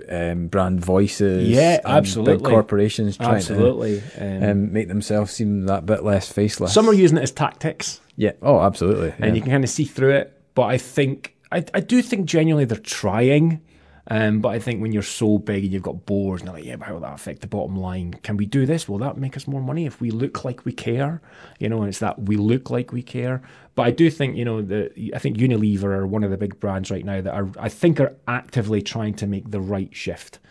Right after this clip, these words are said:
Speaker 2: um, with their purpose stuff, you know, with all their plastics. Um, and I've got a client, um, who's actually was the video that I did, and they, they're called Even Break, and they help disabled people, uh, apply for jobs.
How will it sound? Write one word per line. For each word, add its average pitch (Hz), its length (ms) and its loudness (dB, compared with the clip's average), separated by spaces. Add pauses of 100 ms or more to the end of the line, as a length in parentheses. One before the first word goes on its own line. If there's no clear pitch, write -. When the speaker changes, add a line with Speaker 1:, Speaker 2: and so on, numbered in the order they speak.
(260)
Speaker 2:
um, 95 220 -4
with 95 160 -10
their 92 120 -6
purpose - 440 -8
stuff, - 480 -12
you 92 80 -6
know, 82 260 -8 (320)
with 104 140 -2
all 98 100 0
their 90 100 -4
plastics. - 800 -10
Um, 85 400 -6
and 98 160 -4
I've 98 100 -2
got 80 120 -6
a - 60 -10
client, 92 580 -8
um, 87 400 -12 (540)
who's 92 280 -6
actually 104 280 -2
was 95 180 -2
the 95 80 -6
video 98 320 0
that 90 100 -8
I 92 120 -8
did, 90 320 -8
and 92 240 -6
they, 92 400 -6
they're 104 100 -6
called 98 220 -6
Even 104 260 0
Break, 90 320 -6
and 98 140 -4
they 98 80 -4
help 95 260 -6
disabled 95 440 -6
people, 92 460 -8 (240)
uh, 85 460 -12 (1500)
apply 110 240 -2
for 98 120 -6
jobs. 98 540 -2